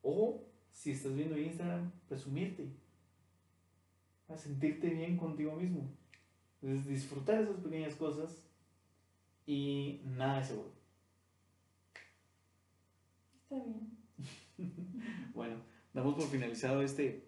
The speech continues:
Speaker 1: primer capítulo. Esperamos que les haya gustado, que dejen un comentario o algo por el estilo, a ver qué tal. Y pues, nos vemos a la próxima.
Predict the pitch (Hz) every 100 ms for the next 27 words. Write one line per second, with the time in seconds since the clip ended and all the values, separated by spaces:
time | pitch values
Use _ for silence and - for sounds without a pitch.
0 | - 127 123 117 123 147 175 175 170 -
1 | - 120 127 131 120 117 120 120 - 135
2 | 147 151 147 - - _ _ _ _ _
3 | 123 117 113 113 110 - 123 131 135 131
4 | 151 131 117 107 135 135 123 131 131 123
5 | - 113 123 135 - 120 127 131 120 123
6 | 135 - - _ _ _ _ _ _ 131
7 | 110 123 110 - - 113 110 123 135 127
8 | - 190 170